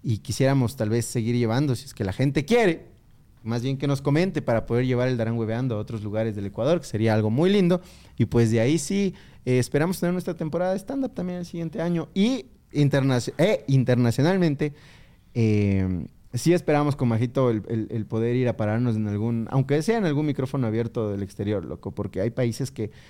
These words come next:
el stand-up ya lo tienen bastante trabajado, ¿cierto? En México, no se diga, es ya una industria,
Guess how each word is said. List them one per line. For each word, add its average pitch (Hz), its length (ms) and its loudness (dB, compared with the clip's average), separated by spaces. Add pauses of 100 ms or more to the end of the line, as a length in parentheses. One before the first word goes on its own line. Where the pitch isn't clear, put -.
(300)
el 113 220 -2
stand-up 127 340 0
ya 120 160 2
lo 120 100 0
tienen 117 300 0
bastante 117 320 -2
trabajado, 101 640 -4
¿cierto? 104 300 -10 (420)
En 107 180 0
México, 113 580 0
no 98 120 -4
se 107 120 -8
diga, 117 240 2
es 92 120 -2
ya 95 160 -4
una 107 140 -2
industria, 117 480 -4